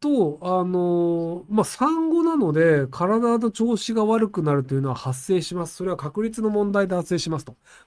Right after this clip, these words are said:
で、それが発生したとしても、治らない人もいっぱいいます。以上です。要はその、あの、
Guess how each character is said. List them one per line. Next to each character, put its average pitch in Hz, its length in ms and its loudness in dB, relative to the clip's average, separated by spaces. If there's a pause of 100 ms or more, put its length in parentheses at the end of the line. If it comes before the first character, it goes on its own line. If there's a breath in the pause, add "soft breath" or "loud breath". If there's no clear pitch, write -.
で、 277 280 -2 (200 soft breath)
そ - 140 -8
れ 302 60 -2
が 269 40 -2
発 202 240 -6
生 302 300 -4
し - 60 -10
た 311 100 -4
と 302 100 -4
し - 100 -8
て 165 80 -4
も、 170 220 0 (160 loud breath)
治 160 60 -4 (240)
ら 285 80 2
な 247 100 -2
い 156 60 -2
人 170 120 -4
も 123 100 -2
い 117 60 -6
っ 113 120 -10
ぱ 180 120 0
い 165 40 0
い - 20 -2
ま 156 120 -4
す。 - 300 -16
以 196 80 -4
上 175 140 4
で 104 100 -6
す。 - 360 -12 (520)
要 247 120 -2
は 170 100 0
そ 170 120 -4
の、 147 300 -2 (720)
あ 151 120 -2
の、 139 420 -2